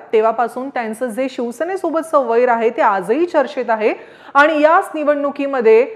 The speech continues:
त्यांचे शिवसेनेसोबतचे जे वैर आहे ते सगळ्यांसमोर सुद्धा आलं होतं.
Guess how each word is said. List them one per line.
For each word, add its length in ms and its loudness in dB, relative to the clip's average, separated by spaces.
त्यांचे 340 2
शिवसेनेसोबतचे 960 -4
जे 160 -4
वैर 380 2
आहे 280 0
ते 80 -2
सगळ्यांसमोर 760 -4
सुद्धा 260 0
आलं 180 2
होतं. 280 -6